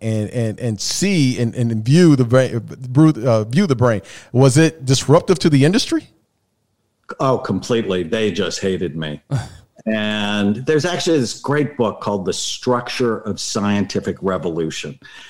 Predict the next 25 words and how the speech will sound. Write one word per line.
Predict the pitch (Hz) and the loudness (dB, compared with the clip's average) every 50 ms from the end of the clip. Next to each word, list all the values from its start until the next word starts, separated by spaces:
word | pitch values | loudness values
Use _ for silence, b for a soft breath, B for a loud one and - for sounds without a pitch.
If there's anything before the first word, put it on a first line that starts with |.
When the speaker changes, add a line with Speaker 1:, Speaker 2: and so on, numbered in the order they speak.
| B B B _ | B B B _
Speaker 2:
And | 131 113 110 110 110 107 107 107 104 104 101 95 90 - - - - _ _ | -4 -4 -2 -2 -4 -4 -4 -2 -2 -2 -2 -2 -4 -8 -12 -18 -20 _ _
revolutions | 190 202 165 139 151 156 147 143 131 123 123 123 - - 110 101 98 | -8 -2 0 0 0 2 2 2 2 2 2 0 0 0 0 0 0
go | 104 - 101 98 | 0 -2 -2 -2
through | 98 - - 98 92 82 | -2 -2 -2 -2 -2 -2
five | - - 107 95 95 95 92 90 87 85 78 73 - - _ _ _ | -4 -4 -4 -4 -2 -4 -4 -2 -4 -4 -4 -6 -12 -18 _ _ _
stages. | - - - - 117 107 101 98 87 85 73 69 - - - b b b b b b _ _ - | -12 -10 -6 -4 -2 -2 -2 -2 -2 -6 -8 -8 -8 -12 -14 b b b b b b _ _ -6
And | 110 101 98 98 98 98 98 95 90 - - - | -4 -4 -2 -2 -4 -4 -4 -6 -6 -10 -10 -8
right | 151 120 127 131 139 123 113 | -2 -2 0 0 0 0 0
now, | 127 139 143 135 110 98 90 90 92 98 98 98 - - - - | 0 0 0 -2 -2 -2 -2 -2 -2 -2 -4 -6 -8 -12 -6 -4
on | 104 | -4
a | 98 | -4
scale | - - - 117 107 107 107 | -4 -2 -2 -2 0 2 0
of | 104 101 | 2 2
one | 107 104 101 101 | 2 2 2 2
to | 95 95 | 0 0
five, | - 131 117 107 101 92 90 - B B B B B _ _ | 0 0 0 0 0 -2 -4 -6 B B B B B _ _
we're | 98 98 107 113 107 104 101 | -2 0 2 2 2 2 0
at | 95 - | -2 -4
four | - - - 113 107 104 | -8 -4 0 0 0 0
point | 98 - - 101 95 90 85 - | -2 -2 -2 -2 -2 -2 -2 -4
seven. | - - - 92 87 - - - 85 117 - - B B B B B B | -4 -4 -4 -4 -4 -6 -8 -12 -14 -14 -16 -16 B B B B B B
So | - - 151 131 120 110 - 120 | -8 -4 -2 0 0 0 0 2
we're | 147 156 | 0 0
still | - - - 208 190 170 | 0 0 0 0 0 0
fighting. | - - - 185 185 190 175 131 107 - - - - | -2 -2 -2 0 2 2 2 2 0 -2 -8 -14 -16